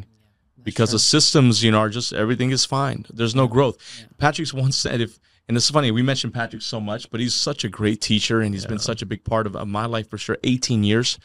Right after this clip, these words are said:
Speaker 2: Um, he once said, "Look, I have," he s-, he walked into a meeting. We had had so many fights and arguments, people calling each other out. The culture was struggling a little bit. Nobody wanted to talk to each other. And we walk into this room, and he just stands there in silence.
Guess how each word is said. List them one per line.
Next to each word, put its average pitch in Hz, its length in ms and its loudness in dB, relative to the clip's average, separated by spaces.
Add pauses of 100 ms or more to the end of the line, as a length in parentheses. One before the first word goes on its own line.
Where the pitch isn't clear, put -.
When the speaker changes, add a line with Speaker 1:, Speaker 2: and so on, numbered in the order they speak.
(480)
Speaker 2:
Um, 110 540 -4 (440)
he 127 120 -6
once 127 200 2
said, 127 140 -2
"Look, 131 280 -2
I 123 140 2
have," 135 160 -2
he 135 80 -6
s-, 127 140 -2
he 127 160 0
walked 131 240 2
into 131 160 -2
a - 20 -4
meeting. 107 380 0 (600)
We 127 120 2
had 123 140 4
had 120 240 -2
so - 320 -2
many 143 220 -2
fights 123 380 -2
and 113 160 -6
arguments, 117 460 0
people 123 240 0
calling 120 360 0
each 92 160 -8
other 107 260 -2
out. 120 440 -2
The 120 120 -8
culture 127 340 -2
was 113 120 -6
struggling 127 460 -4
a 110 40 -8
little 120 220 -4
bit. 120 200 -2 (260)
Nobody 127 420 4
wanted 117 280 0
to 107 80 -4
talk 117 300 -4
to 117 100 -6
each 104 160 -2
other. 107 300 2 (500)
And 113 420 2
we 131 160 2
walk 151 220 0
into 156 160 -4
this 110 200 -2
room, 113 360 0
and 117 140 -2
he 139 60 0
just 139 200 -2
stands 143 380 0
there 117 140 0
in 101 100 -4
silence. 117 640 -2